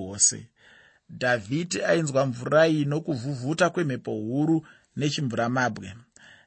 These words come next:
Dhavhidhi ainge akasvinura achinzwa mvura ichinaya nesimba. Kuda akazarura fafitera kuti adongorere panze,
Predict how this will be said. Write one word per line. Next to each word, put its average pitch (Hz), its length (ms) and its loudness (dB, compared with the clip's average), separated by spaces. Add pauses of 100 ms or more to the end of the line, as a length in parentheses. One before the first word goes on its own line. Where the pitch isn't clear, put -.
Dhavhidhi 139 460 0
ainge 175 260 4
akasvinura 175 640 0
achinzwa 147 440 -2
mvura 123 400 -2
ichinaya 165 480 -2
nesimba. 123 600 -4 (640)
Kuda 135 300 2
akazarura 151 800 2
fafitera 143 680 -2
kuti 127 160 -6
adongorere 143 720 -2
panze, 113 580 -4